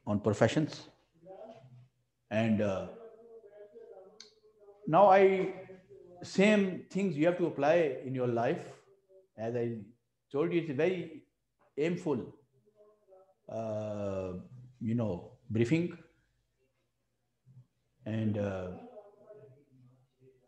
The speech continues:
in your practical life, uh, you have to, as many times, uh, I, uh, said you, that you have to use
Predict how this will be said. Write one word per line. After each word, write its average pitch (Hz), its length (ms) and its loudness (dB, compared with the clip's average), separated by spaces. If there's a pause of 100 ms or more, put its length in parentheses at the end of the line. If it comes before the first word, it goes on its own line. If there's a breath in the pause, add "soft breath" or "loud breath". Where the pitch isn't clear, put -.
(1300)
in 190 100 0
your 190 160 6
practical 180 420 8
life, 147 420 8
uh, 131 280 8
you 123 240 6
have 151 280 2
to, 131 120 0
as 151 260 4
many 165 540 -4
times, 180 460 -4 (160)
uh, 131 160 -4
I, 120 240 -6 (360)
uh, 113 300 -18
said 139 400 -4
you, 120 340 -2 (1400)
that 135 360 -2
you 190 340 0
have 190 240 2
to 185 440 4
use 190 300 2